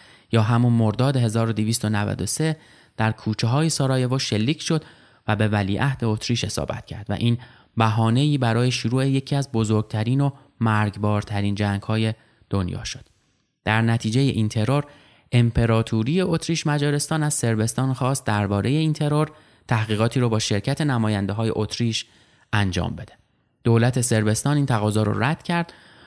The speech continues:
و با حضور نماینده‌های خارجی در تحقیقات مخالفت کرد.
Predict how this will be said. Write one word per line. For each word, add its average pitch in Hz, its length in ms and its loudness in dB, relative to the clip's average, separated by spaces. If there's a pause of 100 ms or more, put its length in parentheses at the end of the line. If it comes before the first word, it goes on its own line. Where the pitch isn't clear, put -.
(160)
و 110 140 4
با 104 200 4
حضور 120 400 2
نماینده‌های 156 600 2
خارجی 156 380 -2
در 139 160 -2
تحقیقات 123 720 -2 (180)
مخالفت - 520 -4
کرد. - 280 -20